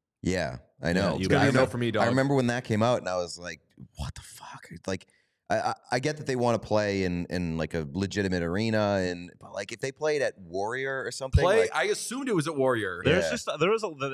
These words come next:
Speaker 2: a lot about the P W H L where I think they clearly did not want to have a gap in there being professional women's hockey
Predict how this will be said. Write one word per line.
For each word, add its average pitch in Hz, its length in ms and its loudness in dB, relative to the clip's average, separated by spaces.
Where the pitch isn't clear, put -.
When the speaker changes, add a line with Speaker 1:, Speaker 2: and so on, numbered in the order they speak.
Speaker 2:
a 120 100 2
lot 107 320 0
about 113 200 -2
the 113 60 -12
P 113 140 -4
W 104 300 -4
H 98 180 -8
L 92 180 -2
where 95 120 -2
I 92 80 -2
think - 180 -20
they 92 100 -12
clearly 98 540 -2
did 90 200 -6
not 85 360 -4
want 90 360 -2
to 98 100 -6
have 85 440 -10
a 95 100 -6
gap 80 540 -8
in 95 380 -4
there 90 180 -2
being 90 340 -6
professional 90 540 -6
women's 87 260 -4
hockey 104 460 -6